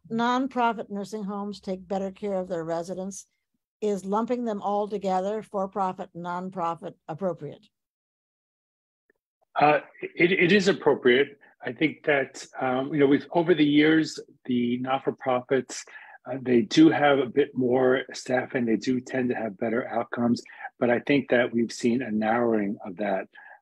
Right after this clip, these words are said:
Speaker 2: um, over the last several years. And a lot of times I see both personally and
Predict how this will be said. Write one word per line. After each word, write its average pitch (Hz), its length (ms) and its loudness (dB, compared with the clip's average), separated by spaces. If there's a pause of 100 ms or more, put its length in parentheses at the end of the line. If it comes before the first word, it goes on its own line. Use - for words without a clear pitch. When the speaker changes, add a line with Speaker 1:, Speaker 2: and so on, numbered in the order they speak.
(180)
Speaker 2:
um, 98 340 -4
over 107 240 -4
the 101 100 -6
last 104 240 -2
several 101 260 0
years. 101 340 2 (100)
And 113 120 -4
a 117 40 -2
lot 160 160 4
of 139 100 2
times 120 400 2 (320)
I 117 60 4
see 113 240 2
both 113 260 0
personally 120 540 0
and 110 160 -4